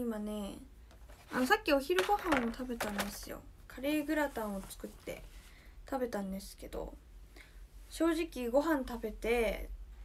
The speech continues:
今コーヒーっていうかあったかいもの飲んで、今めちゃくちゃ眠くなってきちゃった。ショールーム始めたところなんだけど、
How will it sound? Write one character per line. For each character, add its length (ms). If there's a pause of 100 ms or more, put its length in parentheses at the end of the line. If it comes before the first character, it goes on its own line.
(360)
今 220
コ 200
ー 20
ヒ 160
ー 360
っ 40
て 80
い 20
う 40
か 80
あ 20
っ 60
た 120
か 140
い 40
も 260
の 100
飲 60
ん 100
で、 340 (1040)
今 120
め 120
ち 120
ゃ 40
く 80
ち 120
ゃ 20
眠 380
く 100
な 120
っ 40
て 140
き 80
ち 80
ゃ 40
っ 100
た。 100 (720)
シ 60
ョ 100
ー 20
ル 120
ー 20
ム 100
始 300
め 120
た 140
と 140
こ 140
ろ 120
な 120
ん 80
だ 80
け 100
ど、 120